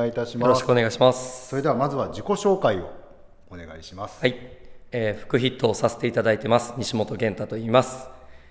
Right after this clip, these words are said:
Speaker 2: えー、普段は建設業、えー、隣の大井町という地域で建設業の会社で、えー、働いております。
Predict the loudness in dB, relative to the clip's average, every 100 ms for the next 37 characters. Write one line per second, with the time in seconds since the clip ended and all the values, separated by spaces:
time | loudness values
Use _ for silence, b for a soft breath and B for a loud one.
0 | b 0 2 2 4 6 6 4 0 -2
1 | -2 0 -2 -6 -2 0 0 -4 -14 -8
2 | -4 -4 -4 -2 2 4 4 4 4 2
3 | 2 2 0 -2 -4 -4 -4 -4 -8 B
4 | B B -2 0 0 -4 -4 -4 -4 -6
5 | -8 -8 -6 -4 -2 -2 -2 B B -6
6 | -4 -4 -4 -2 -2 -2 -4 0 0 0
7 | -8